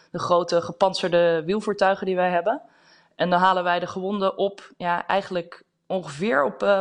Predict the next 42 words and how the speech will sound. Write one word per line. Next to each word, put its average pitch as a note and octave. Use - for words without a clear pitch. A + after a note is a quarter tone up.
point G#3
of F#3
injury. G3
Dus D#3+
daar F3+
waar F3+
iemand F#3
gewond F#3
raakt, F3+
misschien E3+
dat E3
ze -
een E3+
aantal F3+
verzamelen F3
als F3
het E3
meerdere E3+
zijn E3
in D#3+
een, D#3
eh, D3
gewondennest. G3+
En F3
die F3+
voeren F3+
wij, E3
eh, D#3+
daarna E3
af. -
Maar F3+
dan, F#3+
dan F3
vliegen A#3+
de E3+
kogels G#3+
dus E3+
best G3
wel E3+
om F#3
je E3+
oren. -